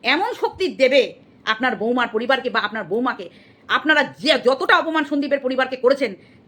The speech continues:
তার ডবলের বেশি রিটার্ন হয়ে আপনাদের কপালে ছুঁড়ে আসবে। এটা আপনাদের জন্য বরাদ্দ আছে,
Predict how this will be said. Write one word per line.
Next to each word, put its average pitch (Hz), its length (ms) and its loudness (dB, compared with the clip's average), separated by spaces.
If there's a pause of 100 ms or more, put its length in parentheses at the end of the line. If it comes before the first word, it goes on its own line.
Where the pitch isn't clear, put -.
(200)
তার - 160 4 (280)
ডবলের 262 480 4
বেশি 269 280 -2
রিটার্ন 269 420 2 (240)
হয়ে 220 340 4 (320)
আপনাদের 240 380 -2
কপালে 226 260 -4
ছুঁড়ে 185 240 -6
আসবে। - 280 -12 (280)
এটা 233 240 0 (120)
আপনাদের 208 320 -4
জন্য 226 200 -4
বরাদ্দ 214 360 0
আছে, 202 480 0